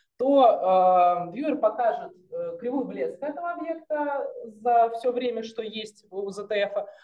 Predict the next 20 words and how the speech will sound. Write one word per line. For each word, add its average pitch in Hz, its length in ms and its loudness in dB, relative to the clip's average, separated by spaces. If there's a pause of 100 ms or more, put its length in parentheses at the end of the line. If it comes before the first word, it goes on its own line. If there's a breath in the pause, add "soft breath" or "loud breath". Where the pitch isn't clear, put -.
(320 loud breath)
Э, 180 540 6
при 269 380 -4
нажатии 220 500 -2
на 214 140 -2
одну 240 180 -6
из 233 100 -10
точечек, - 500 -8 (200)
э, 180 220 -10
этой 180 160 -12
кривой 190 220 -12
блеска 214 300 -6
здесь 208 320 -14
появится, 175 600 -4 (300)
э, 160 360 -4
превью 208 380 -8
фикса, - 760 -4
и 214 60 -8
его 220 180 4
можно 240 300 2
скачать. 214 640 -2